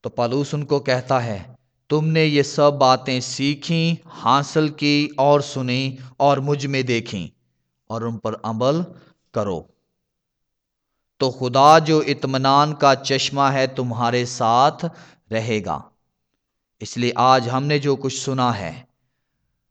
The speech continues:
उसे समझेंगे यहाँ पर, और जब समझ लेंगे, तो हम उसे क्या करेंगे?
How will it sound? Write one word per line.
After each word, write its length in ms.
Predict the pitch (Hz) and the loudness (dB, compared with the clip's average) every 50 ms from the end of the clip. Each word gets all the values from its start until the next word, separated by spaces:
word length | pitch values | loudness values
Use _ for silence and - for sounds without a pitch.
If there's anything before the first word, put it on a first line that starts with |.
| _ _ _ _ _ - | _ _ _ _ _ -14
उसे 280 | 117 - - 127 117 | -12 -8 -6 -4 -6
समझेंगे 580 | 113 - 131 123 139 139 151 151 151 147 151 147 | -4 -4 -4 -4 -4 -2 -2 -2 -2 0 0 0
यहाँ 340 | 131 123 117 117 123 113 110 | 0 0 -2 0 0 -2 -2
पर, 500 | - 113 95 82 85 90 - - _ _ _ _ _ _ _ _ _ | -2 -4 -4 -4 -6 -10 -20 -20 _ _ _ _ _ _ _ _ _
और 120 | - 104 107 | -12 -10 -6
जब 220 | 110 131 123 117 | -2 -2 -2 -2
समझ 360 | 120 - 135 135 143 147 143 | -2 -6 -4 -4 -4 -4 -2
लेंगे, 440 | 147 151 151 156 151 151 156 156 160 | -2 -2 -2 0 0 2 2 2 2
तो 400 | 160 160 - - - - - 139 | 0 -4 -12 -20 -16 -8 -4 -2
हम 300 | 123 110 135 131 131 135 | -2 0 0 -2 -2 -2
उसे 360 | 127 131 127 123 - - 123 120 | -4 -8 -10 -8 -6 -4 -4 -4
क्या 240 | 120 131 123 127 | 0 0 0 0
करेंगे? 680 | 123 123 127 123 131 135 135 139 147 156 165 170 165 - | 0 0 -2 -2 -2 -2 0 0 0 0 0 -2 -4 -8